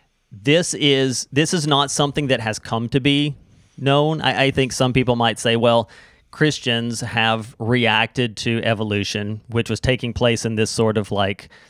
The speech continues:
moral or theological vacuum, and Christians have taken it to be an attack, um, on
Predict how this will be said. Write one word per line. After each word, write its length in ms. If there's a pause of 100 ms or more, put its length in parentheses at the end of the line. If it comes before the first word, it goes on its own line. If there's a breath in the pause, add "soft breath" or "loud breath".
(240 soft breath)
moral 480
or 80
theological 720
vacuum, 720 (240 soft breath)
and 140
Christians 420
have 200
taken 440
it 200 (220)
to 120
be 560 (380)
an 120
attack, 680 (300)
um, 800 (140)
on 460